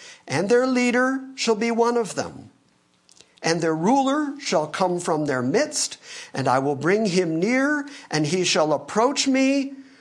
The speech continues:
For who would dare to risk his life to approach me, declares the Lord." You get to the book of Revelation, God shows up with a scroll in his hands, and it's got the seven seals on it,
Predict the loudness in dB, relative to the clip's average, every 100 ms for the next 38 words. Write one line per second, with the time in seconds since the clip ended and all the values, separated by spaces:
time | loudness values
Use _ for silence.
0 | _ -8 -4 -2 0 2 4 4 2 -4
1 | -16 -6 -6 0 2 2 2 0 -2 0
2 | -2 -2 -4 -4 0 0 0 -4 -6 -4
3 | -4 -4 -4 -4 -4 -4 -4 -6 -8 -6
4 | -6 -8 -10 -10 -12 -14 -20 _ _ _
5 | -18 -6 -2 -2 -2 -4 -2 -4 -2 -2
6 | 0 -2 -2 -4 -8 -10 -16 _ _ _
7 | _ _ _ _ -4 -2 -2 -2 -4 -4
8 | -4 -4 -4 -2 0 0 0 -2 -2 -2
9 | -2 -4 -10 -18 _ _ _ _ _ _
10 | _ -16 -12 -10 -6 -6 -4 -4 -2 -4
11 | -4 -4 -6 -4 -4 -4 -8